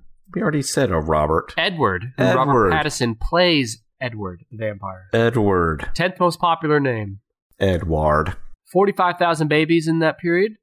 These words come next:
Speaker 2: Uh, its peak year was eighteen eighty-two. The name Edward means rich guard, which derived from the Old English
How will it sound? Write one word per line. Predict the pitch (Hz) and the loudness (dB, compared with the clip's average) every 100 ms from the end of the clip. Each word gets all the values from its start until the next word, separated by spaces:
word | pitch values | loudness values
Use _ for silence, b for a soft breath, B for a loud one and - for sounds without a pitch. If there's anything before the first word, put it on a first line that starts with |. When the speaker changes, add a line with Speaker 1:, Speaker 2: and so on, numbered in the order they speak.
| _ - | _ -2
Speaker 2:
Uh, | 135 135 135 | 0 0 -2
its | 139 - | -4 -8
peak | - 180 - | -6 -6 -2
year | 151 | 0
was | 147 131 | 0 -2
eighteen | - 175 175 175 | -2 -4 0 0
eighty-two. | 151 139 127 - 226 143 143 - _ _ _ _ - | 2 0 -4 -6 -4 -2 -4 -8 _ _ _ _ -14
The | 143 | -4
name | 139 160 170 | 0 2 2
Edward | 170 165 165 151 | 0 2 0 2
means | 156 147 135 | 2 2 -2
rich | 131 151 - - | -6 -6 -6 -8
guard, | 151 156 104 139 | -4 -4 -4 -8
which | 110 - - | -8 -10 -12
derived | 117 113 123 123 | -4 -2 -2 -4
from | 123 | -6
the | 113 | -6
Old | 131 147 | -4 -4
English | 147 156 147 135 - - | -4 -4 0 -2 -4 -14